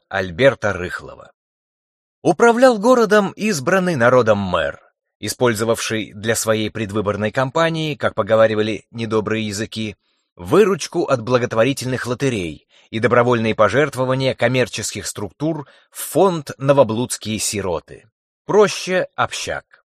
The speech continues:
Впрочем, возможно, эти слухи в бессильной злобе распускала проигравшая сторона, а мэр служил Новоблудску на идейных началах, верой и правдой. Срок его идейного правления истекал в июле,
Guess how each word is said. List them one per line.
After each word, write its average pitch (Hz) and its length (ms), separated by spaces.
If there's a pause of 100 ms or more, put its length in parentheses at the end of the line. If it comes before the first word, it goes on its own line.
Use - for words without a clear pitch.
(1200)
Впрочем, 240 600
возможно, 165 540
эти 156 240
слухи 147 360
в 117 120
бессильной 120 720
злобе 135 420
распускала 123 600
проигравшая 139 720
сторона, 123 520 (380)
а 101 160
мэр 143 460
служил 131 440
Новоблудску 135 720
на 113 140
идейных 104 600
началах, 131 580 (280)
верой 127 460
и 110 80
правдой. 76 600 (960)
Срок 214 460
его 180 260
идейного 143 540
правления 151 720
истекал 131 500
в 110 100
июле, 92 460